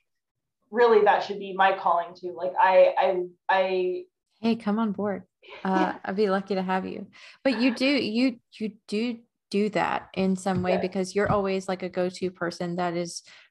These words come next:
Speaker 2: really great whenever I have clients who are going through a third miscarriage and they're like, "What the hell do I do now?" And
Speaker 1: Mm-hmm.
Speaker 2: you have been in, so open to meeting new people, which is really helpful for
Speaker 1: Mm-hmm.
Speaker 2: so many people. And then,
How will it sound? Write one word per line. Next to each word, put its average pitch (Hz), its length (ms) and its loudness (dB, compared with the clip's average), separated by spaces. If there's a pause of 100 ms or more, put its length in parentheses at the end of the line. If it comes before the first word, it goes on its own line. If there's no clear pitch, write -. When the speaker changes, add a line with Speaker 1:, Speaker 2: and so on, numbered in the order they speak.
Speaker 2:
really 214 220 2
great 190 280 2
whenever 185 280 0
I 180 80 0
have 185 240 -6
clients 180 560 -4
who 190 200 0
are 185 360 2
going 185 300 -2
through 185 140 -2
a 185 40 -2
third 185 280 -4
miscarriage 185 560 -4
and 190 80 0
they're 185 100 0
like, 180 220 -4 (340)
"What 190 440 -2
the 196 80 -4
hell 180 220 -2
do 180 160 -4
I 180 80 0
do 175 200 -6
now?" 170 420 -2
And 165 240 -6
Speaker 1:
Mm-hmm. 196 440 -8
Speaker 2:
you 196 200 2
have 185 240 -2
been 185 180 0
in, 175 240 -6 (200)
so 202 260 0
open 190 380 0
to 185 100 -8
meeting 175 320 -4
new 175 140 -6
people, 202 420 -2
which 185 180 -2
is 175 220 -6
really 180 160 -4
helpful 165 800 -8
for 175 460 -4 (120)
Speaker 1:
Mm-hmm. - 160 -12
Speaker 2:
so 190 140 0
many 175 240 -2
people. - 460 -6
And 180 180 -2
then, 170 300 -6